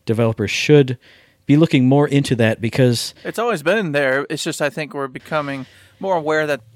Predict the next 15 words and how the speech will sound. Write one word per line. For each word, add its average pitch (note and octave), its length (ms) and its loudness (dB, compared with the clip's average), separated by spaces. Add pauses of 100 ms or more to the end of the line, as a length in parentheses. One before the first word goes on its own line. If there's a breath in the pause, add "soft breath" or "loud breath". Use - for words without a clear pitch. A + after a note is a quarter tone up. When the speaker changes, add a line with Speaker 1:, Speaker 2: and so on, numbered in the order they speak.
Speaker 2:
their C#3 240 -6
individuals C#3 580 -8
are D3+ 240 0
there C3+ 220 -4
and C#3+ 220 -6
are D3 280 -2
playing D#3 380 -8
games C#3 380 -10
and B2+ 160 -12
want C#3 220 -12
to D3 100 -14
continue D3 440 -10
to - 60 -14
play B2 220 -16
games. - 380 -20